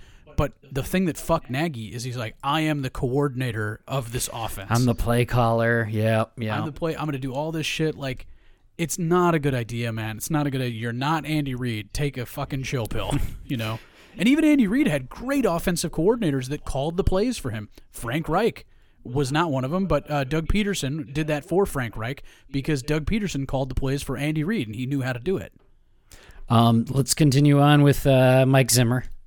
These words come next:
Speaker 2: and, uh, Rick Spielman. So just like the Bears, the Vikings are cleaning house to a G M and, uh, head coach. We kinda led into this too. Um, <clears throat> excuse me. We knew Zimmer was going.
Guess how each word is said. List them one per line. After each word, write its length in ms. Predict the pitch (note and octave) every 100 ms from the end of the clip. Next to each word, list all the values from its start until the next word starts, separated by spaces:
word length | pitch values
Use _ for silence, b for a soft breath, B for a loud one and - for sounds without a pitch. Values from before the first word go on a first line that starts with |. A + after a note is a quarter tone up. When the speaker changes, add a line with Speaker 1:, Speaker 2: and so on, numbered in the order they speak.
| _
Speaker 2:
and, 340 | B2 C3 B2+ B2+
uh, 140 | B2+
Rick 180 | B2 C3+
Spielman. 640 | - - B2+ A#2+ A#2 A2+ A#2
So 340 | - B2 G#2+ G#2 -
just 300 | G#2 D3 -
like 180 | D3 -
the 100 | G2
Bears, 360 | F#2 F2+ F#2 -
the 80 |
Vikings 440 | G#2+ G#2+ G#2+ G#2 G2+
are 200 | G2+ G2+
cleaning 300 | - A2 G#2
house 220 | G#2 F#2+ -
to 140 | G#2+
a 40 |
G 300 | F#2 G2+ G#2
M 180 | F#2 F#2 -
and, 360 | A2 A2+ A2 G2+ b b b b -
uh, 160 | A2+ G2
head 220 | A2 G2
coach. 380 | - F#2+ F#2 -
We 80 | A#2+
kinda 300 | A#2+ A2 G2+ _ -
led 360 | - G#2 A2+ A2+
into 180 | G#2+ G2+
this 240 | G2+ -
too. 360 | - G#2 F2 F2+ B B B B -
Um, 480 | A2+ A#2 A#2 A2+ A2+ _
<clears throat> 100 | -
excuse 840 | A3+ C4 C4 G3+ D#3 G#2 - A#2+
me. 120 | A#2 - B B -
We 80 | C#3
knew 100 | D#3
Zimmer 280 | C#3 C3 A#2
was 140 | A2
going. 560 | A2 A2 A2 G#2+ G#2+